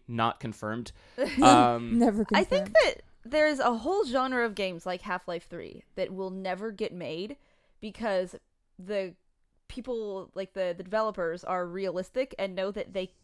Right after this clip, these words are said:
Speaker 2: whatever they make,
Speaker 3: Mm-hmm.
Speaker 2: everyone will hate it.
Speaker 1: Yeah.
Speaker 2: No matter what.
Speaker 1: It's true. Or, yeah, I, I thought you were going to go with they're making too much money off of something
Speaker 2: No.
Speaker 1: else. Like, uh,
Speaker 2: Also that,
Speaker 1: there
Speaker 2: but
Speaker 1: was a,
Speaker 3: Yeah.
Speaker 1: the
Speaker 2: like,
Speaker 1: guys
Speaker 2: there will never be a Portal three.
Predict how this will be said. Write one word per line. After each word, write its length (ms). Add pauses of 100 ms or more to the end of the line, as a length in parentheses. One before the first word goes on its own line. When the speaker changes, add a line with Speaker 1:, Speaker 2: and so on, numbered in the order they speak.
(300)
Speaker 2:
whatever 500
they 180
make, 340 (120)
Speaker 3:
Mm-hmm. 320
Speaker 2:
everyone 500
will 140
hate 240
it. 100 (400)
Speaker 1:
Yeah. 220
Speaker 2:
No 120
matter 280
what. 300
Speaker 1:
It's 180
true. 400
Or, 360 (420)
yeah, 260
I, 200
I 40
thought 200
you 80
were 100
going 240
to 60
go 160
with 200
they're 220
making 380
too 200
much 240
money 300
off 240
of 160
something 480
Speaker 2:
No. 60
Speaker 1:
else. 280 (380)
Like, 240
uh, 40
Speaker 2:
Also 420
that, 280
Speaker 1:
there 220
Speaker 2:
but 80
Speaker 1:
was 140
a, 40
Speaker 3:
Yeah. 400 (800)
Speaker 1:
the 140
Speaker 2:
like, 80
Speaker 1:
guys 140
Speaker 2:
there 80
will 40
never 220
be 100
a 60
Portal 320
three. 400